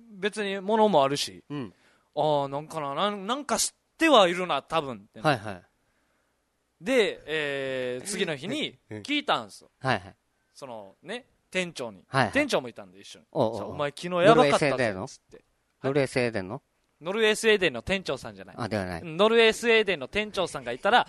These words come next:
Speaker 1: その前に言ってる。「ノルウェースウェーデンの店長さんと飲んだ」って。
Speaker 2: あ、そうなの？
Speaker 1: うん、言ってる。
Speaker 2: その、その前にギボックスもいるかもしれない。
Speaker 1: うん。いや、ギボッ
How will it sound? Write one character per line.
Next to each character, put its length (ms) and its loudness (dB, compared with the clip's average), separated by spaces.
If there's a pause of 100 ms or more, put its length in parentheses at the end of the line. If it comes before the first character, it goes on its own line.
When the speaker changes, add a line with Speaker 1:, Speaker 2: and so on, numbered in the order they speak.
(100)
Speaker 1:
そ 140 2
の 100 4
前 200 6
に 180 -4
言 120 4
っ 40 0
て 180 0
る。 180 -6 (400)
「ノ 160 4
ル 60 2
ウ 40 4
ェ 100 4
ー 20 0
ス 120 -6
ウ 40 4
ェ 80 6
ー 40 -2
デ 120 0
ン 80 -10
の 60 -12
店 200 -8
長 160 -8
さ 140 -10
ん 40 -20
と 140 -12
飲 140 -8
ん 40 -18
だ」 120 -8
っ 40 -12
て。 220 -20
Speaker 2:
あ、 160 6
そ 120 -2
う 40 2
な 140 0
の？ 60 -12
Speaker 1:
う 80 -2
ん、 120 -4
言 200 2
っ 60 -10
て 180 0
る。 220 -4
Speaker 2:
そ 140 -8
の、 80 0
そ 60 0
の 20 -4
前 240 4
に 160 -6
ギ 140 -8
ボ 100 0
ッ 60 -10
ク 120 -14
ス 120 -12
も 100 -10
い 40 -8
る 60 -14
か 80 -12
も 60 -10
し 20 2
れ 60 -2
な 60 -4
い。 20 -4
Speaker 1:
う 0 -
ん。 40 -2
い 20 6
や、 0 -
ギ 60 2
ボ 100 4
ッ 40 -4